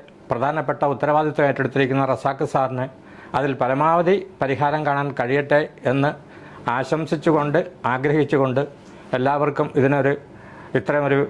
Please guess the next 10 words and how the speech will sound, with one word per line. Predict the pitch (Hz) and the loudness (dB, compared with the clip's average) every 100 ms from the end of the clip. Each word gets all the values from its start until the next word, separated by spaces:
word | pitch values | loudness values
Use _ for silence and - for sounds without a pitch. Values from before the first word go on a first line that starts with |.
| 123 | 2
വേദി | 131 143 | 4 4
ഒരുക്കി | 135 127 139 | 4 2 2
എല്ലാവർക്കും | 127 139 135 139 135 | 2 0 0 0 0
നന്ദിയും | 123 147 175 - | 2 2 0 0
അറിയിച്ചുകൊണ്ട് | 139 131 127 123 120 127 120 | 0 0 2 0 0 -2 -2
ഞാൻ | 123 117 | 0 0
എൻ്റെ | 117 131 - - - - - - - - - 95 98 117 | 0 -2 -4 -18 -20 -20 -18 -18 -16 -16 -14 -12 -6 -4
വർത്തമാനത്തിൽ | 113 127 117 110 110 | -2 -2 -2 0 0
നിന്നും | 107 127 - | 2 0 -2
പിരിയുന്നു. | 98 87 | -4 -4